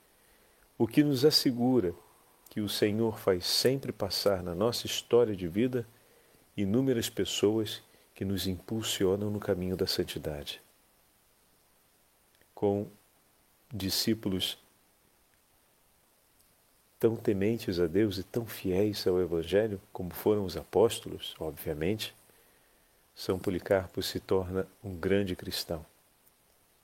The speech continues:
E segue adiante o caminho que o Senhor lhe indica em sua vocação,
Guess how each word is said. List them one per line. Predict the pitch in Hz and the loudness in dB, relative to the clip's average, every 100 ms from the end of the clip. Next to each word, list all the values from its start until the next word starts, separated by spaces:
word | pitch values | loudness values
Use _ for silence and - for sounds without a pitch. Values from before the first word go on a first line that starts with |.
| _ | _
E | 104 | -4
segue | - 143 156 | 4 6 6
adiante | 143 110 117 165 - - _ _ _ _ _ _ _ - | 4 4 4 2 -6 -20 _ _ _ _ _ _ _ -12
o | 110 | 0
caminho | 110 110 135 | 0 2 0
que | 127 | 0
o | 107 | -2
Senhor | - 98 101 123 127 - _ _ _ _ _ | 0 0 2 0 -2 -10 _ _ _ _ _
lhe | 95 | -6
indica | 95 87 107 143 139 135 - _ _ _ _ _ _ _ _ _ _ _ _ _ _ _ _ _ _ - | -4 -2 0 0 -2 -4 -12 _ _ _ _ _ _ _ _ _ _ _ _ _ _ _ _ _ _ -10
em | 98 | -6
sua | - 98 | 0 0
vocação, | 85 87 82 - 117 131 | 2 0 0 0 2 0